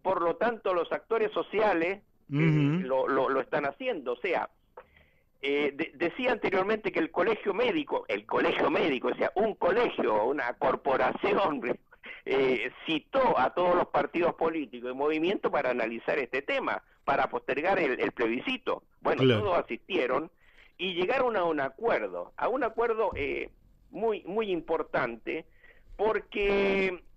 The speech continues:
Speaker 1: eh, la, el, si en un principio en la programación de este proceso, eh, de este proceso, eh, plebiscitario solamente había tomado el concurso de diez partidos políticos,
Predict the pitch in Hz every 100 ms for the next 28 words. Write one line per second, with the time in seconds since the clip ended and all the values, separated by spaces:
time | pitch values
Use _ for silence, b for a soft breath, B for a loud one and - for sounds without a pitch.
0 | - - 180 180 175 175 175 175 - 165
1 | 165 147 170 185 262 240 185 175 160 -
2 | 254 - 135 131 131 139 143 147 147 147
3 | 143 135 - 247 262 233 170 - 165 147
4 | 143 196 196 - 160 151 123 131 139 -
5 | 143 135 165 - 160 139 123 127 127 123
6 | B B - 151 147 139 147 - 175 123
7 | 107 95 b b - 180 190 180 202 185
8 | 165 170 180 160 165 175 156 139 - 185
9 | 180 160 135 139 220 220 202 165 - 185
10 | 135 123 139 143 160 151 - 135 143 170
11 | -